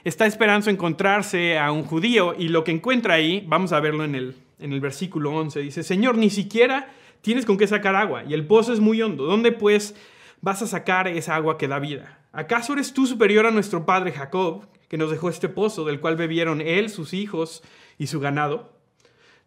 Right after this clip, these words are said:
Todo el que beba de esta agua volverá a tener sed", respondió Jesús. "Pero el que beba del agua que yo le daré no volverá a tener sed jamás, sino que dentro de él esa agua se convertirá en un manantial que brotará vida eterna".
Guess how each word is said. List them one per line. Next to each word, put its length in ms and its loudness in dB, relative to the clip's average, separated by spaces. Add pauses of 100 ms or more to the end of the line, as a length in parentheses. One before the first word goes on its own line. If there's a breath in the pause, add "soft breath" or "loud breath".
(100)
Todo 220 6
el 80 0
que 100 0
beba 240 4
de 80 0
esta 240 0
agua 180 2
volverá 400 0
a 60 -6
tener 240 -6
sed", 320 -10
respondió 400 -8
Jesús. 520 -14 (260)
"Pero 160 -4
el 80 -8
que 140 0
beba 280 4
del 160 4
agua 200 0
que 140 -6
yo 200 2
le 100 2
daré 300 -2
no 180 -4
volverá 340 0
a 60 -10
tener 280 -6
sed 280 -10
jamás, 440 -18 (320 soft breath)
sino 280 -2
que 120 0
dentro 340 0
de 300 6
él 200 0
esa 280 0
agua 220 0
se 120 -8
convertirá 580 -2
en 100 2
un 120 2
manantial 840 -2 (340 soft breath)
que 100 -4
brotará 520 0
vida 240 -2
eterna". 500 -6